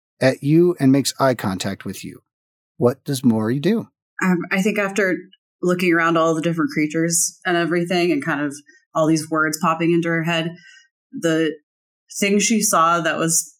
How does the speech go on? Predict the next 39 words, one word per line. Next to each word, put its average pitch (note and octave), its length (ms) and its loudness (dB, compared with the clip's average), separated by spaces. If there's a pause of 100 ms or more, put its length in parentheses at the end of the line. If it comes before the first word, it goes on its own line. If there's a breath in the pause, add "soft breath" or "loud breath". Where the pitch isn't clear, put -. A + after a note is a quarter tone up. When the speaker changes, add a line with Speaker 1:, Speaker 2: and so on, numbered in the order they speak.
(300)
Speaker 2:
that E3 180 0
felt E3+ 300 -2
like E3+ 240 -2 (140)
it E3+ 120 -4
took F3+ 160 0
up E3+ 160 -2 (140)
about D#3+ 460 0
the F3+ 60 -6
same F3 240 0
amount E3 320 0
of E3 80 -4
space E3+ 360 -2
as G3+ 140 -2
her, A#3 220 -2 (540 loud breath)
and, D3+ 400 0 (420)
and D3+ 320 0
she - 320 0
realizes D#3+ 640 2
a F3 60 -2
lot E3 160 2
of E3 40 2
these D#3+ 180 0
creatures E3+ 280 -2
have D3 200 -4
legs. - 540 -2
And F3+ 80 -6
she's - 220 -6
like, D3 200 -4
"Legs, F3 380 0
I D3+ 60 -4
need D#3 200 0
legs." D3 360 0 (420 loud breath)
And E3+ 120 0
so F3 100 2
she E3 260 0
makes E3+ 420 -2 (160)
four F3+ 200 0
table F#3 340 -2
legs. A3 480 0